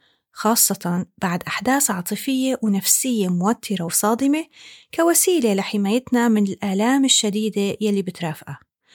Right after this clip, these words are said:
هون ببلشوا يحكوا بالطب عن شيء اسمه الخدر الشعوري أو النمبنس، يلي بيفقد فيه الشخص القدرة على الشعور بأي عاطفة جواته،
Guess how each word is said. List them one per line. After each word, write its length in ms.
هون 400
ببلشوا 580
يحكوا 300
بالطب 420
عن 180
شيء 280
اسمه 400
الخدر 500
الشعوري 680
أو 140
النمبنس، 1000
يلي 400
بيفقد 500
فيه 140
الشخص 600
القدرة 520
على 240
الشعور 520
بأي 400
عاطفة 560
جواته، 500